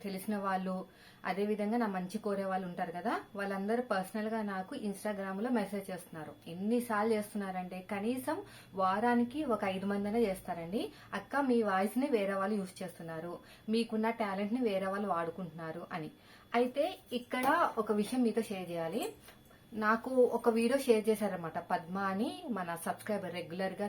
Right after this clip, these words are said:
చూస్తా ఉంటారు మన వీడియోస్ ని. "సిస్టర్, మీ వీడియోస్ ని ఇలాగా మీ వాయిస్ ని యూజ్ చేసుకుంటున్నారని." అయితే మామూలుగా అయితే, ఆ, షార్ట్స్ ఉంటాయి కదా, షార్ట్స్ లో మనం మ్యూజిక్ యూజ్ చేస్తాం, తెలుసు కదా మీకు, సాంగ్స్ అవన్నీ. నేను యూజ్ చేయను అదంతా,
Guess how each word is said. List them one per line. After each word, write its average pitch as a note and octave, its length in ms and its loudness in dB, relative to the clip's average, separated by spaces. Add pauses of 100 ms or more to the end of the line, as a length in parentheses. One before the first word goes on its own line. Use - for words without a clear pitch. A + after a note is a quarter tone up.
చూస్తా G3 260 -4
ఉంటారు F3+ 320 -4
మన F3 100 -4
వీడియోస్ E3 460 -6
ని. E4 160 0 (380)
"సిస్టర్, A#3+ 360 -2
మీ A#3+ 140 4
వీడియోస్ G#3 420 -2
ని G#3 60 -4
ఇలాగా F#3+ 440 -2
మీ F#3 140 -6
వాయిస్ F3+ 420 2
ని F#3+ 80 -2
యూజ్ F3+ 260 -6
చేసుకుంటున్నారని." E3+ 880 -4 (380)
అయితే D4 440 2 (440)
మామూలుగా A3 460 4
అయితే, F4 500 4 (360)
ఆ, G3+ 260 2
షార్ట్స్ A3+ 440 6
ఉంటాయి A#3 220 2
కదా, A3 300 0 (220)
షార్ట్స్ G#3+ 320 4
లో A#3+ 60 4
మనం A#3 200 4
మ్యూజిక్ A3 420 2
యూజ్ G#3+ 220 0
చేస్తాం, G3 260 -4
తెలుసు E3+ 320 -6
కదా E3+ 120 -2
మీకు, D#3+ 360 -6 (120)
సాంగ్స్ F#3 320 2
అవన్నీ. D#3+ 260 -4
నేను G#3 200 2
యూజ్ A3 360 2
చేయను D#3 200 2 (200)
అదంతా, G3 720 0